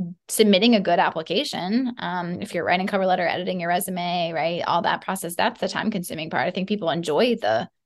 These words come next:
typically the interview process and getting to that point. It's a chance to talk with someone, to be in conversation and to share and find out if it's a good fit. But that just sort of throwing out, "Here's who I am" on paper is, is often really challenging and time consuming. And, and is the part that I think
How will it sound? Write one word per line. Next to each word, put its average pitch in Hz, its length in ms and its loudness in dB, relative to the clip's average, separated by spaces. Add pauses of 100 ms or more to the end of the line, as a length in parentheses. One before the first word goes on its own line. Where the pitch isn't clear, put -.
(240)
typically 131 480 -4
the 175 160 -2
interview 170 340 0
process 156 560 -2
and 139 120 -8
getting 156 260 -4
to - 100 -6
that - 240 0
point. 156 300 -4
It's 165 140 -10
a - 40 -16
chance - 280 -8
to - 120 -12
talk - 420 -2
with - 140 -6
someone, 160 360 -4
to - 80 -8
be - 160 -8
in 165 80 -6
conversation - 720 -6
and 175 80 -8
to 160 80 -8
share 147 480 0
and 190 160 -4
find - 240 -4
out 165 140 0
if 190 120 -4
it's - 140 -8
a - 40 -6
good 185 180 -4
fit. 165 320 -2
But 147 240 -2 (560)
that 151 240 4
just 151 240 -4
sort 175 160 4
of 143 120 -2 (120)
throwing 165 320 -2
out, 170 320 0 (240)
"Here's 202 300 -2
who 214 100 0
I 180 80 4
am" 165 240 -2
on 147 100 -6
paper 127 360 -4
is, 143 220 0
is 180 200 -2
often 156 380 -4
really 160 400 -4 (360)
challenging 160 460 -2
and 165 100 -8
time 170 200 -4
consuming. 151 580 -8
And, 139 100 -8
and 156 160 -10
is - 80 -10
the - 100 -6
part 127 280 -2
that 147 100 -2
I 170 100 0
think - 400 -8